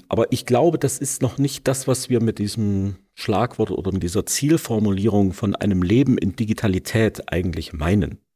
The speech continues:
Und dass die Kultusministerkonferenz, glaube ich, auch schon zweitausendsechzehn so,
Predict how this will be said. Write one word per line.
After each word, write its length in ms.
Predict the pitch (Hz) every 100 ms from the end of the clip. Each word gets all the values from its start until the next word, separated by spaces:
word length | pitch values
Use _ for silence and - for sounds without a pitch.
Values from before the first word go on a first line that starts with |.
| _ _ _ _ _ _ _ _ _ -
Und 200 | 85 90
dass 200 | 85 -
die 100 | 92
Kultusministerkonferenz, 1300 | 123 117 123 104 98 - - 110 98 92 92 92 -
glaube 200 | 92 92
ich, 40 |
auch 60 | -
schon 180 | 101
zweitausendsechzehn 1000 | 92 101 101 95 92 110 117 - - 87
so, 440 | 87 90 87 85